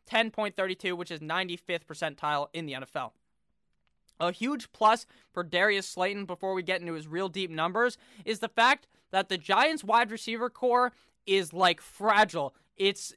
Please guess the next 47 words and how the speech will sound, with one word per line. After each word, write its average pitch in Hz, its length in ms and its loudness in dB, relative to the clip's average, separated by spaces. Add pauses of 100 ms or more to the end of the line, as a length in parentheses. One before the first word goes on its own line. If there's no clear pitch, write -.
(100)
it's 214 160 0
like 226 160 0
the 208 80 -2
fine 233 380 0
china 214 340 0
your 202 140 -4
mom 190 340 0
has 196 240 2
in 202 80 -8
the 190 60 -10
closet, 180 560 0 (220)
and 180 160 -4
if 165 120 -10
you 180 60 -10
touch - 260 0
that 220 220 2
shit, 214 280 -2
it 175 80 -6
may 180 200 -4
just 190 220 -10
end 202 180 -4
up 180 120 -2
breaking, 190 380 -2
so - 120 -12
you 165 80 -8
don't 196 160 -4
even 208 200 -8
touch 226 260 0
it. - 100 -10 (220)
That's 226 240 2
what 247 120 -6
this 240 160 -6
wide 220 220 2
receiver 214 340 -8
core 202 260 0
is, 180 180 -4
and 226 140 2
the 220 60 -2
tight 202 220 2
end 190 140 0
core. 135 240 -6 (220)
Evan 254 260 2
Ingram 240 340 2 (160)
will 180 160 -2
legitimately 214 500 2
get 196 180 2
hurt 196 280 0